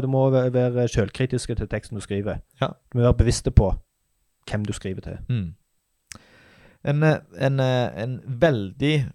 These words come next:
Speaker 2: eh, en liten avsporing, en veldig god skriveteknikk, eh, på nett, synes jeg er, eh, at du prøver å sette deg inn i leserens, eh,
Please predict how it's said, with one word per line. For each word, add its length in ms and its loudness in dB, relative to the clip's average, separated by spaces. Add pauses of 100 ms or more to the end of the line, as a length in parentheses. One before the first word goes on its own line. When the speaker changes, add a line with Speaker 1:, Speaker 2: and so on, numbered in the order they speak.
(140)
Speaker 2:
eh, 1700 -8 (280)
en 160 -8
liten 300 -2
avsporing, 340 -4
en 160 -8
veldig 460 2 (640)
god 440 0
skriveteknikk, 880 -8 (560)
eh, 640 -2 (160)
på 180 -6 (200)
nett, 580 -10 (600)
synes 300 -12
jeg 320 -2
er, 300 -4 (840)
eh, 380 -6 (680)
at 180 -8
du 280 -4
prøver 380 -4
å 20 -12
sette 240 -8
deg 80 -6
inn 160 -2
i 80 -4
leserens, 580 -4
eh, 300 -2